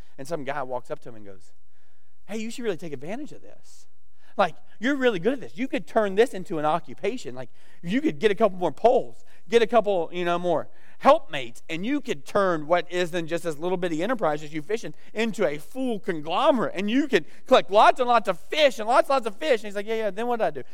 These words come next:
"Then you could build this big enterprise, and you could collect lots and lots of money and get all the stuff and put it all into the, you know, into the coffers, and you could then be, set yourself up for life." And he's like, "Yeah, yeah, then I'd retire." "Yeah, you'd retire.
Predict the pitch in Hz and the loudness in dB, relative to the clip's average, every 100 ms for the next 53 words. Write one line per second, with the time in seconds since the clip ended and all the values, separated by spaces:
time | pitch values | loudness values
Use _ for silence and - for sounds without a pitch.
0 | 226 311 320 277 247 285 269 214 277 269 | -2 0 2 0 2 2 2 -2 0 2
1 | 269 240 220 208 214 262 226 262 233 220 | 2 4 4 2 -4 -4 -2 -2 0 2
2 | 233 247 233 220 220 233 233 214 - - | 2 2 0 0 0 0 0 -2 -8 -6
3 | 208 226 262 277 247 254 233 240 240 226 | 2 6 8 6 6 2 2 2 2 4
4 | 254 262 240 233 262 175 151 - - 208 | 4 6 6 4 2 0 0 -6 -4 2
5 | 202 180 - - 233 226 170 - 277 226 | 2 2 -2 -2 -2 0 -4 4 6 6
6 | - 180 165 180 254 311 285 - 214 165 | 2 0 0 0 2 4 4 4 2 2
7 | 180 220 220 180 170 170 160 - - - | 2 4 4 2 -2 -2 -4 -8 -8 2
8 | 294 269 226 220 220 208 185 196 202 233 | 2 2 0 4 6 4 2 -2 2 2
9 | 147 147 151 165 208 220 143 190 190 170 | 2 -2 -6 -6 -6 -4 -6 -6 -8 -6
10 | 156 - - - - - - - 269 247 | -6 -6 -6 -8 -8 -8 -8 -8 -8 -6
11 | 247 226 - 240 - - | -6 -6 -4 -4 -4 -8